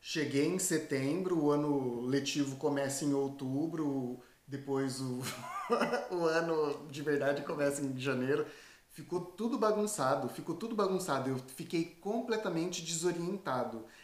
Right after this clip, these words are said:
E ao mesmo tempo eu tava tão deslumbrado, isso me colocou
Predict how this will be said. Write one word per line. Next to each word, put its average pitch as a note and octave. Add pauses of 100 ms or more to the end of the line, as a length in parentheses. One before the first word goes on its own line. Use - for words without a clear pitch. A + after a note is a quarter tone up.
(140)
E E3
ao F#3
mesmo E3+
tempo F3
eu D#3
tava -
tão A#3+
deslumbrado, C3+ (360)
isso G3
me G3
colocou F3+